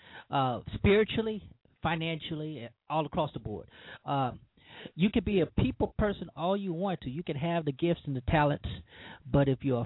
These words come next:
afraid to, uh, put them in action to engage those talents, those giftings from God, then, you know, it's stagnant.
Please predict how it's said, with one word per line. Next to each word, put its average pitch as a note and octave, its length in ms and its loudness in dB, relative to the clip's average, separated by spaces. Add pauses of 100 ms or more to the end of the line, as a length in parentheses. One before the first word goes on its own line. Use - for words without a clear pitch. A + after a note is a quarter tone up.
afraid A3 360 2
to, D3 240 0 (480)
uh, B2+ 280 -4 (280)
put G#3+ 180 2
them G3 180 2
in D#3 160 -6 (200)
action E3 440 -4
to E3 80 0
engage D3+ 840 0 (340)
those C#3 240 4 (180)
talents, C3 420 -2
those C3 180 -2 (120)
giftings D3 380 -2 (100)
from A#2 200 -6
God, A2+ 440 -4 (480)
then, F3 320 6 (100)
you F3 100 2
know, D#3+ 280 6 (400)
it's D3+ 180 0
stagnant. C#3+ 440 2